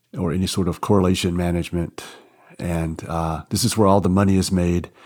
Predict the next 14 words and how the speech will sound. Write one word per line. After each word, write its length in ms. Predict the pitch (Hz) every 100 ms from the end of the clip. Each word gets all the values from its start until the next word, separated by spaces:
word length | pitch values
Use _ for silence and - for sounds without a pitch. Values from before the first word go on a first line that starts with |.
| - - - - _ -
I 60 | 101
did 120 | 110
a 60 |
Morgan 340 | 98 98 104 92
Housel 320 | 101 95 95
tweet 320 | - 110 95
yesterday 680 | 104 98 - 92 92 92 85 - _ -
saying 260 | 92 92
basically 360 | 87 95 - 90
the 100 | 85
same 320 | - 95 87
thing, 500 | - 92 92 90 85 - - - _ _ _
quoting, 420 | - 113 101 92 -
uh, 340 | 98 87 85